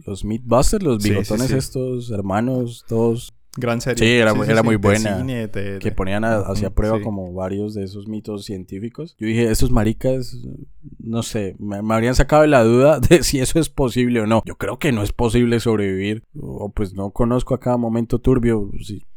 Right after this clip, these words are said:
Speaker 1: si no, pues el vendedor de neveras en Nagasaki. <laughs>
Speaker 2: El que tiene una tiendita ahí metido.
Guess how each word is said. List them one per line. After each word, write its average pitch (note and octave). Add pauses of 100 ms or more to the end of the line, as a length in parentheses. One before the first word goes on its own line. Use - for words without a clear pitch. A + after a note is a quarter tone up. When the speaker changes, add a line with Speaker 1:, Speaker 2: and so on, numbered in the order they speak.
(100)
Speaker 1:
si -
no, G2
pues D3+ (140)
el G#2+
vendedor G2
de A2+
neveras G#2
en G2+
Nagasaki. G2 (480)
<laughs> - (2250)
Speaker 2:
El A2
que A#2
tiene A#2
una B2
tiendita A#2+
ahí B2
metido. B2